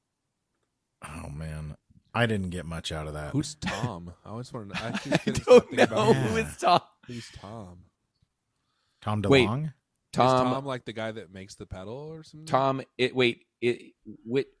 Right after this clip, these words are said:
Speaker 3: wh-, what about, like, pedal review people?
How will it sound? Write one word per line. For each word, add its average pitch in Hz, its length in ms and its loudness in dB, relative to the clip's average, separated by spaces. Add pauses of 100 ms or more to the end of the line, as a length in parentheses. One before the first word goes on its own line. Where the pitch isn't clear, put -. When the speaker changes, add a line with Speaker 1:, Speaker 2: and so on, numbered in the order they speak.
(380)
Speaker 3:
wh-, - 200 -12
what 113 200 0
about, 123 280 0
like, 107 200 -2
pedal 110 260 2
review 104 340 0
people? 95 460 -6